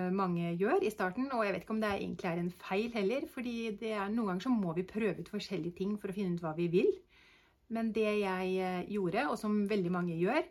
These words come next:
er at jeg sa ja til absolutt alt som kunne være inntektsbringende <laughs> i starten. Og jeg, eh, jeg solgte veldig mange forskjellige, ganske lavt priset produkter,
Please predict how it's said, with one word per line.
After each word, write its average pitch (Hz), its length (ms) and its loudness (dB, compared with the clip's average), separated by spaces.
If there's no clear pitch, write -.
er 196 240 0
at 190 80 -6
jeg 202 100 -2
sa 185 240 -2
ja 175 280 2
til - 160 -4
absolutt - 420 -6
alt 202 220 2
som 196 180 0
kunne 190 300 0
være 180 180 2
inntektsbringende 175 760 0
<laughs> - 520 -4
i 220 100 4
starten. 190 560 -2
Og 254 640 0
jeg, 247 400 -2
eh, 240 400 -2
jeg - 120 -8
solgte 269 260 6
veldig 233 260 4
mange 196 640 4
forskjellige, 185 800 0
ganske 269 320 0
lavt 202 500 2
priset 208 340 -2
produkter, 190 520 0